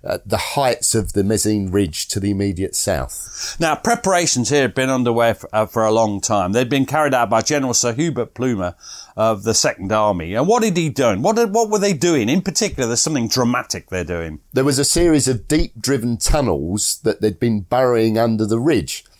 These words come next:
Speaker 1: Now, already, the preparations had been accelerated in anticipation of the summer attacks originally planned to capitalise on the supposed success of the Nivelle offensive.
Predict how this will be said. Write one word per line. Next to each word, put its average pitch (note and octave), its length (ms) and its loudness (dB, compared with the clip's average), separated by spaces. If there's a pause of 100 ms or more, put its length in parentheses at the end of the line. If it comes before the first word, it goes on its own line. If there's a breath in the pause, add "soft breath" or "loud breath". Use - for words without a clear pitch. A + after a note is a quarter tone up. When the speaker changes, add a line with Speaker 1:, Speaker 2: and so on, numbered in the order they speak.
(300 loud breath)
Speaker 1:
Now, G#2+ 140 2
already, B2+ 800 2
the G#2+ 80 0
preparations A#2+ 800 0
had A2+ 120 -2
been A2+ 160 2
accelerated G2+ 720 0
in G#2+ 120 0
anticipation A2 800 0
of G#2 140 -4
the F2+ 80 -4
summer D#3+ 440 0
attacks - 540 -4
originally G#2+ 460 -2
planned E2+ 380 -4
to F2+ 80 -10
capitalise F2 640 -2
on F#2+ 120 -4
the F2 60 -6
supposed E3 520 -2
success - 480 -4
of G2+ 100 -6
the G#2+ 100 -8
Nivelle A2+ 440 -2
offensive. B1+ 680 -8